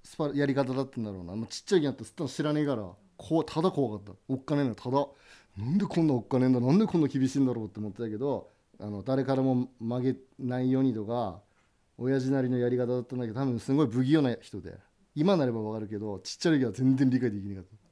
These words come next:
今、ほん-、ど-、何よりもだよ、家族思いで、何があれば真っ先にバーッと動くけど、まあ、不器用な人だな。うん、それ伝わるの難しいと思う。で、今なれば、多分、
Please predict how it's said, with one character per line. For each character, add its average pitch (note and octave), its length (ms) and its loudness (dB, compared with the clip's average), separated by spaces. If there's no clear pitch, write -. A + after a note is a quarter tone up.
今、 E3+ 320 0
ほ C3 80 -8
ん-、 D3+ 180 -6
ど-、 D3 240 -6
何 E3 320 -2
よ F#3 100 2
り F3+ 80 2
も F3 100 0
だ E3+ 60 0
よ、 E3+ 140 0
家 E3 140 -10
族 D#3 240 0
思 E3 200 0
い C#3+ 60 0
で、 B2 160 -2
何 C3+ 200 0
が E3 80 2
あ D3+ 40 2
れ C#3 80 0
ば C3 80 0
真 B2 140 0
っ A#2+ 40 -6
先 - 240 -12
に F3 100 -4
バ B2 140 -14
ー - 140 -12
ッ C3+ 60 -8
と B2 120 -6
動 A#2+ 300 -4
く B2 40 -6
け A#2 140 -6
ど、 G#2+ 420 -6
ま C#3 160 -8
あ、 C#3+ 80 -4
不 A#2 180 -4
器 B2 60 0
用 C3+ 120 4
な A#2+ 80 -4
人 G2 200 -12
だ F2 60 -14
な。 D#2+ 160 -18
う G#2+ 40 -18
ん、 G2 200 -16
そ - 120 -10
れ C#3 80 -4
伝 - 520 -8
わ D3+ 80 0
る D#3 80 -2
の D3+ 220 0
難 B2+ 400 -2
し B2+ 100 -8
い A#2+ 60 -4
と A#2+ 80 -4
思 F#2+ 140 -10
う。 - 440 -18
で、 C#3 100 -6
今 F3 220 0
な F3+ 100 2
れ D3+ 80 0
ば、 A#2+ 320 -4
多 C#3+ 120 -8
分、 C#3+ 100 -4